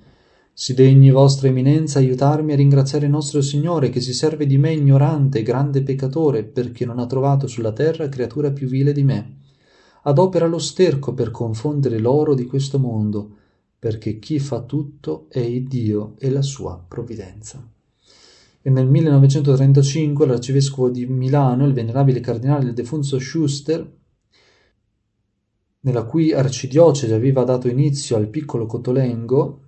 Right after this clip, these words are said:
scrisse: "Tra il denaro e me c'è una specie di inimicizia perpetua.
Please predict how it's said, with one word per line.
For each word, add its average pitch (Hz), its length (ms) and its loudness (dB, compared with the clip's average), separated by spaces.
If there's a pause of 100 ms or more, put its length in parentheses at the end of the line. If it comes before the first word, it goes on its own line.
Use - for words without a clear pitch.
(340)
scrisse: - 920 -8 (120)
"Tra 120 160 -2
il 117 140 -6
denaro 131 640 0
e 123 100 -4
me 135 440 -4
c'è - 120 -10
una 107 160 -4
specie 151 720 -6
di 117 80 -6
inimicizia 117 580 -6
perpetua. 113 680 -6